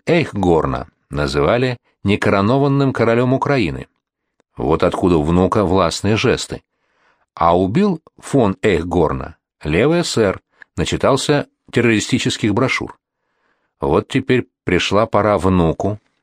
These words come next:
свести счёты. Раз, и впилась лопаточка в темя пролетарского вождя.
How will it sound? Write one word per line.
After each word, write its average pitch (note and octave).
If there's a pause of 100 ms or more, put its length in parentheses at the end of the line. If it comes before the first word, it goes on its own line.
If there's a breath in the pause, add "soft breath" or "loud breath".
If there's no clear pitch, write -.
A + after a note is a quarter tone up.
(120)
свести -
счёты. - (1600)
Раз, C#3 (840)
и E3+
впилась G2
лопаточка E2+ (380)
в -
темя D#3+
пролетарского B2
вождя. F2